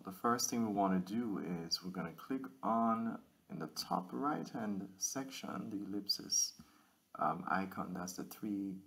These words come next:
horizontal dots. Once we click on that, then we can see all the many options we have here.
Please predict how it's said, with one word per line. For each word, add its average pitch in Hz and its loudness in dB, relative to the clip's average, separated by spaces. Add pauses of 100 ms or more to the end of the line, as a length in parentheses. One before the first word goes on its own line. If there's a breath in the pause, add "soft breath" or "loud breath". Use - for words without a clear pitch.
(400)
horizontal 95 0
dots. 95 -2 (1200 soft breath)
Once 98 -4
we 98 -4
click 95 -8
on 90 -4
that, 120 -2 (760 soft breath)
then 92 0
we 92 -10
can 92 -4
see 90 -2
all 92 0
the 90 -4
many 90 -6
options 87 -6
we - -6
have 95 -6 (100)
here. 104 0